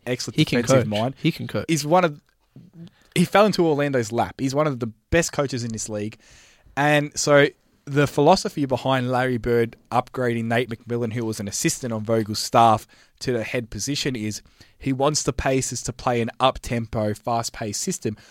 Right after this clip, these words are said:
Speaker 1: which is fine. But Nate McMillan's teams in Seattle and Portland were not known for that. And this roster,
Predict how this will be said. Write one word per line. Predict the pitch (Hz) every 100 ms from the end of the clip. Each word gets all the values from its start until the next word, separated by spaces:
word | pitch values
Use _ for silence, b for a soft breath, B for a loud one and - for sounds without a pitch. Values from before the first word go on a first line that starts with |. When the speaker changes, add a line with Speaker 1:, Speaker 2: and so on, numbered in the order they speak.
| b
Speaker 1:
which | 233 -
is | 156 -
fine. | - 175 95 82 101 _ _ _ _ -
But | 139 139 _ _ -
Nate | 127 156 208
McMillan's | 185 151 147 131 -
teams | - 143 139 123 -
in | 127 156
Seattle | 139 - 117 123 131 110 107 -
and | 120 120
Portland | - 127 120 113
were |
not | 107 113 -
known | 104 98
for | -
that. | 92 82 - - b b b -
And | 135 143
this | 151 131
roster, | 123 151 - 127